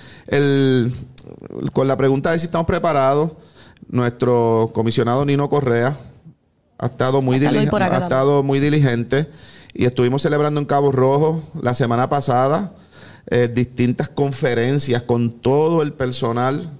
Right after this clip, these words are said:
Speaker 1: que brega manejo de emergencia a nivel estatal. Estaba personal de fema, de col tres y muchos alcaldes y funcionarios de todos los municipios preparándonos para esto. Así que gracias públicamente a Nino Correa, gracias a él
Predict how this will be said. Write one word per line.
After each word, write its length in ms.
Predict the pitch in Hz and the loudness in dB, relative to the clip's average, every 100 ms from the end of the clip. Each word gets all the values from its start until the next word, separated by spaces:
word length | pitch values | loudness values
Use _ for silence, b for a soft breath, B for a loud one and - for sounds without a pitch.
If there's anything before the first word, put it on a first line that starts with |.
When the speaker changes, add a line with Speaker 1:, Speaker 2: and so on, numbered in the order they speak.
| - _ _ _ | -20 _ _ _
Speaker 1:
que 120 | 117 | -2
brega 560 | 113 120 135 139 135 135 B B | 0 0 0 0 -2 -6 B B
manejo 340 | 110 113 123 131 | -4 0 0 0
de 60 | |
emergencia 400 | 135 131 127 131 | 0 -2 -2 -2
a 40 | 127 | -2
nivel 200 | 123 127 | -2 -2
estatal. 680 | 139 139 131 117 120 - - | -2 -6 -2 -2 -2 -6 -8
Estaba 420 | 117 - 110 120 | -6 -2 -2 -2
personal 460 | 120 117 120 120 123 | -4 -4 -2 0 -2
de 80 | |
fema, 400 | 120 120 127 139 | -2 -4 -2 0
de 100 | 127 | -2
col 200 | 120 117 - | -2 -4 -2
tres 300 | 160 202 - B B B - | -4 -6 -12 B B B -8
y 140 | 131 123 | -2 0
muchos 380 | 127 127 151 156 | 0 -2 -2 -2
alcaldes 720 | 139 - 143 175 208 214 - | -6 -4 -2 0 -2 -4 -6
y 80 | 131 | -4
funcionarios 640 | 127 123 127 123 135 170 151 | -2 -2 0 0 0 0 -2
de 100 | 123 | -2
todos 220 | 127 143 | 0 0
los 100 | 147 | 0
municipios 720 | 143 131 113 135 139 110 107 B B B B _ - | -2 -4 -4 -4 -4 -2 -4 B B B B _ -4
preparándonos 960 | 135 131 127 120 135 156 160 139 120 | -2 0 0 0 0 -2 -2 -2 -4
para 320 | - 120 113 117 | -4 -2 0 -2
esto. 140 | 127 | -2
Así 140 | 123 | -4
que 100 | 143 | -2
gracias 400 | 127 120 127 139 | 0 0 -2 -4
públicamente 800 | - 131 131 131 131 139 135 135 | -2 -2 0 -2 -2 -4 -2 -2
a 100 | 123 | 0
Nino 240 | 120 123 127 | 0 -2 -2
Correa, 560 | 127 147 165 156 156 143 B - | -2 0 -2 -2 -4 -8 B -4
gracias 440 | 113 120 131 139 | -2 -2 -2 0
a 200 | 123 120 | 0 0
él 320 | 123 151 208 | 0 -4 -6